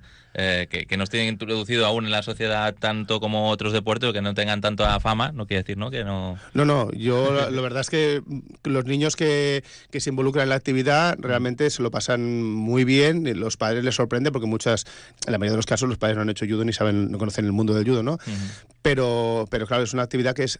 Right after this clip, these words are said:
Speaker 2: mucho más atractiva como practicante que como espectador.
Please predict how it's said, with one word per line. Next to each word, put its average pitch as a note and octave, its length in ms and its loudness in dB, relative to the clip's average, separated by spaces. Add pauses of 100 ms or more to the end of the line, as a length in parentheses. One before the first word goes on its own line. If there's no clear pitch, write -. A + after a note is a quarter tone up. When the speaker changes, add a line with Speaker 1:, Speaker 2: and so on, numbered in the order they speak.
(120)
Speaker 2:
mucho C3 420 -2
más C3 200 2
atractiva B2+ 400 0
como A#2 220 0
practicante B2+ 800 0
que B2 140 -2
como A2 260 0
espectador. G#2+ 500 0